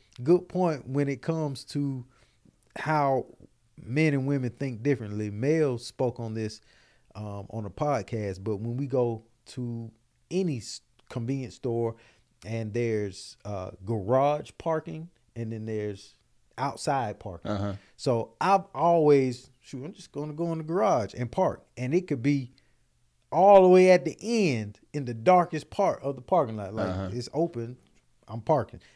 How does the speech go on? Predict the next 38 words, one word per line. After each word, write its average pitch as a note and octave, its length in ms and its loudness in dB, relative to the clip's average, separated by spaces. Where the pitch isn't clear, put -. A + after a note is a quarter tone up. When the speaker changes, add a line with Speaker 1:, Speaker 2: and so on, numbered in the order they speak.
Speaker 1:
As G#2 140 -8
soon A#3 180 4
as G#3+ 80 4
I G3 100 8
see G3+ 240 0
a F#3 40 4
spot, G3 400 -2
I'm C#3 160 -2
parking G#2 380 -2
there. D#2 160 -14
All A2+ 80 -4
Speaker 2:
Yeah. C3 80 -2
Speaker 1:
right. B2 120 -8
But A#2 240 -2
with C3+ 280 0
Mel, B2+ 640 4
she's D#3+ 340 -2
like, B2+ 380 0
"No, A#2 360 -6
I'm D3 180 -8
parking B2 600 -6
in A#2 140 -6
the G#2 100 -8
safest B2 680 -6
spot - 400 -4
there B2 160 -2
is." G#2+ 340 0
So F#2+ 180 -2
Speaker 2:
Mm. E2+ 220 -10
Speaker 1:
I'ma E3+ 260 0
come D3 300 -2
up C#3+ 200 0
and A#2+ 280 -2
look F3+ 260 2
for C#3 160 0
the A2+ 120 -4
closest E3 520 -2
spot. - 400 -8